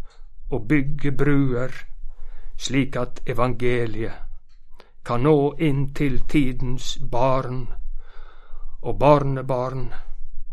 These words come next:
til folket der vi bor. Vi skulle jo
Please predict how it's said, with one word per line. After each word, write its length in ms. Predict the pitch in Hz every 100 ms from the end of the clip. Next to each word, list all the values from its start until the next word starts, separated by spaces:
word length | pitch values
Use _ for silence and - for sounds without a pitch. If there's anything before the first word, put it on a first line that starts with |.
| -
til 200 | 127 113
folket 460 | 160 143 135 135
der 280 | 135 127 123
vi 140 | 135
bor. 400 | 123 123 120 123 120 - - - - - - - - - - - -
Vi 120 | 107
skulle 360 | 113 - 143 120
jo 380 | 117 123 120